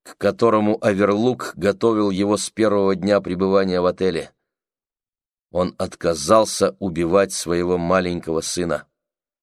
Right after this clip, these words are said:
И если подобрать для него подходящую эпитафию, то она звучала бы: "Дэн!"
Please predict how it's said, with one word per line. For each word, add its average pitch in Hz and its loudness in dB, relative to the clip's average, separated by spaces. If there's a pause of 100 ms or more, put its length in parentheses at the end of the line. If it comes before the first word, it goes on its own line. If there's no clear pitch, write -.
(360)
И 85 -8
если 90 -4
подобрать 95 2
для 87 -4
него 98 0
подходящую 87 -4
эпитафию, 95 -4 (520)
то 85 0
она 101 4
звучала 92 0
бы: 87 -2 (1700)
"Дэн!" 110 2